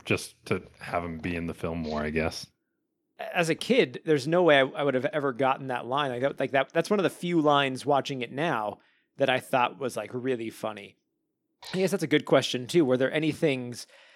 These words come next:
Speaker 2: a-, anything watching it now, like, as adults for either of you that, that you found, uh, amusing or maybe, like, didn't really get as a kid?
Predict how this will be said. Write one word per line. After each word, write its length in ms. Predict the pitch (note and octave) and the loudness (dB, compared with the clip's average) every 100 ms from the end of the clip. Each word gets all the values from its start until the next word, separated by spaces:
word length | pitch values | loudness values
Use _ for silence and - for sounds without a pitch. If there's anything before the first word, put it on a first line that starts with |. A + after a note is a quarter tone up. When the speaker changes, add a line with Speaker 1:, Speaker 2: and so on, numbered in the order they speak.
| _ | _
Speaker 2:
a-, 180 | D#3 D#3 F3+ | -6 -4 -2
anything 340 | E3 E3 C#3+ | 0 0 2
watching 320 | B2+ B2+ C#3+ | 4 4 2
it 100 | A#2+ | -2
now, 260 | B2+ A#2+ A#2 | -2 0 2
like, 240 | A2+ A2+ | 0 -2
as 240 | - B2 A2+ | 0 0 0
adults 580 | G#2+ C#3+ C3 - - - | 2 4 4 0 -8 -10
for 180 | - D3 | -8 -2
either 280 | A#2 A#2+ A#2 | 0 2 0
of 100 | A2 | -2
you 300 | A2+ A2+ A2 | -6 -6 -4
that, 300 | A#2 G#2+ - _ - - | -4 -4 -6 _ -18 -6
that 160 | A2 | -6
you 160 | - A2+ | -6 -12
found, 640 | - B2+ A2+ A#2 A2+ A2 - | 0 2 2 -4 -10 -12 -6
uh, 200 | B2 A2 - | -2 -2 -4
amusing 580 | C3 C3+ C#3+ C3+ C#3+ C#3 | -4 0 0 2 0 0
or 40 | |
maybe, 260 | A#2+ A#2+ A#2 | -2 0 -2
like, 220 | G#2+ - | -2 -2
didn't 220 | B2+ C3+ | -2 -2
really 240 | C#3 C3 | -4 -4
get 300 | A#2 C3+ C3 _ - | 0 0 0 _ 0
as 220 | B2 B2 | 0 0
a 60 | C3 | -4
kid? 400 | C#3+ C3 C#3 | -2 -2 -4